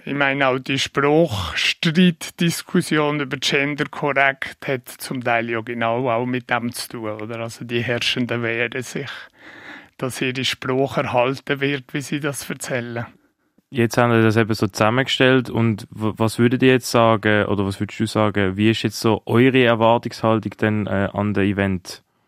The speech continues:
Speaker 1: Also, ähm, die Erwartungshaltung, eben wie gesagt, einerseits, dass, äh, eine rege Beteiligung oder Interesse da ist und andererseits auch, es soll etwas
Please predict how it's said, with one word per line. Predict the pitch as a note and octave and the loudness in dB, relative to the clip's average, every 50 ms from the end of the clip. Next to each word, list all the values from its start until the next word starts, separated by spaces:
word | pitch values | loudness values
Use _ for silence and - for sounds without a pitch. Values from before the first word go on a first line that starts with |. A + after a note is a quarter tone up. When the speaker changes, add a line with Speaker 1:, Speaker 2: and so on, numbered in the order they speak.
| _ _ _ _ _ - | _ _ _ _ _ 2
Speaker 1:
Also, | - D#3 C#3+ D#3 D#3 | 2 2 4 4 4
ähm, | C3+ B2 A#2+ A2+ A2+ A2+ A2+ A#2+ C3 C3 C3 - - | 6 6 4 4 0 -2 -4 -6 -8 -10 -8 -4 -2
die | C#3 | 0
Erwartungshaltung, | B2+ C3+ C#3 D#3+ F#3 F#3+ F#3+ G#3+ F3 - - F3+ E3 E3+ F3 D#3+ E3+ D#3 D#3+ | 4 6 6 6 6 4 2 0 2 4 6 6 6 6 4 2 0 2 2
eben | D#3+ F3 F#3+ F3 | 2 2 2 2
wie | E3+ E3 | 2 2
gesagt, | - - F3 E3 E3+ E3 E3 | 2 4 4 4 4 2 2
einerseits, | D3+ D3 D3+ D#3 D3 - C#3+ C3+ A#2+ - - - - | 0 2 0 -2 -2 -2 -4 -4 -4 -8 -14 -8 -2
dass, | - C#3 B2+ - - - - - - - - - - - - - - - - - - - - - _ - - - | -2 -2 -2 -2 -8 -12 -14 -14 -12 -12 -12 -12 -12 -12 -12 -12 -12 -12 -12 -14 -16 -18 -20 -20 _ -18 -8 -2
äh, | |
eine | C3 C3 B2+ B2 C3 C3 B2 | 0 0 2 2 2 2 2
rege | B2+ B2 B2 B2 A#2+ B2 | 2 0 0 0 -2 -4
Beteiligung | A#2 B2+ A#2 - C3+ B2+ D3 G#3+ A3+ B3 A3 A#3+ A#3+ C4 B3+ A#3+ G3+ | -6 -6 -4 0 0 2 2 4 4 4 4 4 6 6 6 6 4
oder | E3 D3+ D3 D3+ C#3+ C#3+ C#3+ D3+ | 2 -2 -4 -4 -4 -4 -4 -4
Interesse | D3 C#3 C#3+ C3+ C#3+ C#3+ D3+ F3 F3 - - G#3+ F#3+ | -4 -6 -4 -2 -2 0 0 0 -2 -4 -4 -4 -2
da | F3+ F#3 F#3+ G3 G#3 A3 | 0 0 2 2 4 4
ist | A#3+ A3+ G3+ - - | 2 2 0 -2 -4
und | F#3 E3 E3 E3 | -4 -2 -2 0
andererseits | D#3 D#3 D#3 E3 E3 D#3 D#3+ D#3 - - E3+ D#3+ C3+ - - - | 2 2 2 2 0 0 -2 -2 0 -2 -2 -2 -2 -6 -10 -6
auch, | - C3+ B2+ C3+ C#3+ C3+ | 0 2 2 2 2 2
es | C3+ C#3 - - | 0 -2 -2 -2
soll | - C#3+ C3+ C3+ C3+ | -2 0 0 2 0
etwas | C3+ B2 A#2+ - C3+ B2 - - - - | 0 -2 -4 -6 -10 -8 -8 -10 -12 -12